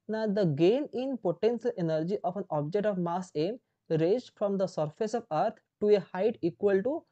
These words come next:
double the radius of earth, that is ଟୁ ଆର୍,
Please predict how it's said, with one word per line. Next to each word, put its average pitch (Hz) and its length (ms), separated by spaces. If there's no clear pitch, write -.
double 165 560
the 262 220
radius 185 420
of 233 120
earth, 131 380
that 185 160
is 214 160
ଟୁ 220 180
ଆର୍, 123 180